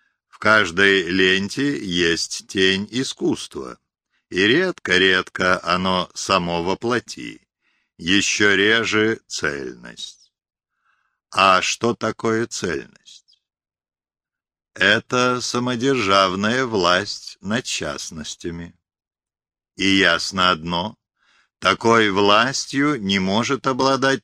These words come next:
то, что само является частностью. А что же в искусстве не является частностью? Только замысел и только личность художника.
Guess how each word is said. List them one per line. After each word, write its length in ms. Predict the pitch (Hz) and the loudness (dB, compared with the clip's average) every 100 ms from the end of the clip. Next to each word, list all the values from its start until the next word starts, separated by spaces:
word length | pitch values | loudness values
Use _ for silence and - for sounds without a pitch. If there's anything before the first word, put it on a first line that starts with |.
| _ | _
то, 200 | 135 139 | 0 0
что 360 | - - 107 98 | -2 -4 -2 -2
само 500 | - 110 104 107 123 | 2 2 2 2 0
является 880 | 127 120 107 107 120 120 - 117 | 0 0 2 2 2 -2 -4 -4
частностью. 1000 | 107 - 104 85 - - _ - _ - _ _ _ _ _ _ _ _ _ _ _ _ _ _ - | -4 0 2 2 -2 -10 _ -20 _ -20 _ _ _ _ _ _ _ _ _ _ _ _ _ _ 2
А 260 | 98 104 | 6 6
что 300 | 98 - 170 | 4 0 0
же 160 | 156 151 | 2 2
в 120 | 139 | 2
искусстве 720 | 143 - - 160 147 - 139 139 | 0 -2 0 0 0 -4 -2 0
не 140 | 143 | 0
является 680 | 143 147 139 98 80 - - | 2 2 2 2 0 -4 -8
частностью? 840 | - - 69 - - - - - _ _ _ _ _ _ _ _ _ _ _ | -8 -8 -10 -12 -14 -10 -12 -12 _ _ _ _ _ _ _ _ _ _ _
Только 640 | 107 120 143 - 175 175 | 2 4 2 0 0 0
замысел 880 | 147 92 98 104 135 147 - 147 143 | -2 4 4 4 0 -6 -6 -6 -6
и 240 | - 87 | -4 -6
только 500 | - 82 82 78 - | -4 -4 -4 -4 -6
личность 680 | 82 82 90 85 - 117 - | -4 -2 -2 -2 -6 -8 -8
художника. 920 | - 143 113 76 65 73 69 - 69 | -10 -8 -6 -6 -8 -14 -16 -20 -20